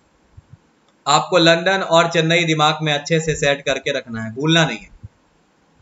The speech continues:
राजस्थान की सीमा कितने राज्यों की सीमा को स्पर्श करती है?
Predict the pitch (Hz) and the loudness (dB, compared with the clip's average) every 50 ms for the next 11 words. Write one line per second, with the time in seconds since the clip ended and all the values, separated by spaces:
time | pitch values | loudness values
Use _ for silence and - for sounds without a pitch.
0 | - _ _ _ _ _ _ _ _ - - - _ _ _ _ _ _ _ _ | -20 _ _ _ _ _ _ _ _ -20 -20 -20 _ _ _ _ _ _ _ _
1 | _ _ _ _ _ _ 139 160 170 175 185 202 220 220 220 214 214 214 214 214 | _ _ _ _ _ _ 2 4 4 4 6 4 4 2 4 4 4 4 4 2
2 | 208 - 220 208 - 208 196 190 196 196 202 196 202 - 190 196 - 190 202 202 | 0 -4 -4 -4 -2 -2 -2 0 2 2 2 2 2 -2 -4 -4 -2 0 0 4
3 | 190 185 180 175 165 170 190 190 170 165 196 180 - 190 180 170 175 175 170 175 | 4 4 4 4 2 0 -2 -2 -2 -2 -4 -2 0 -2 2 4 2 2 2 0
4 | 180 180 170 165 - 180 170 170 - - 170 156 147 151 160 156 156 151 147 143 | -2 -2 -2 -2 0 0 0 0 -2 -2 -2 -2 -2 0 0 2 2 4 4 4
5 | 123 104 - - | 4 2 -4 -8